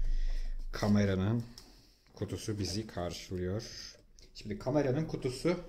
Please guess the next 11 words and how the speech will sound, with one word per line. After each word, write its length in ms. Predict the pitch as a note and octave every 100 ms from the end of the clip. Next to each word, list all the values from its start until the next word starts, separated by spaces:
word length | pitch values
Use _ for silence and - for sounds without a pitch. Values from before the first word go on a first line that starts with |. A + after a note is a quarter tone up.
| -
burada. 560 | C3+ D3 G#2+ B2+ E3 - - - - - - - -
Ama 180 | D3 C#3+
şunu 240 | - E3
söyleyeyim. 580 | D#3+ C#3 G#2 A#2 - - - - - - - - -
Yani 320 | A2+ A#2+ A2
sanki 340 | C#3 C3 B2
sakız 320 | - B2 B2
kutusu 320 | - - A#2 A#2
gibi 180 | A2+
kutusu 380 | A#2 - G#2 B2
var. 180 | G2+